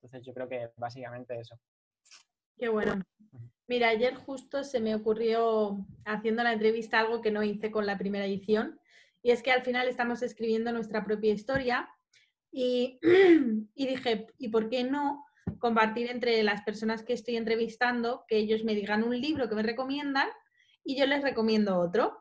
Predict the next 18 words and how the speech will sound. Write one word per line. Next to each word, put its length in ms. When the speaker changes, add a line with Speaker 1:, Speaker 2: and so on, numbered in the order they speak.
Speaker 2:
Y 80
así 200
es 140
como 200
una 220
forma 240
de 100
compartir, 640
pues 160
bueno, 420
eh, 220
libros, 500
que 80
al 120
final 280
es 100
lo 160
que, 480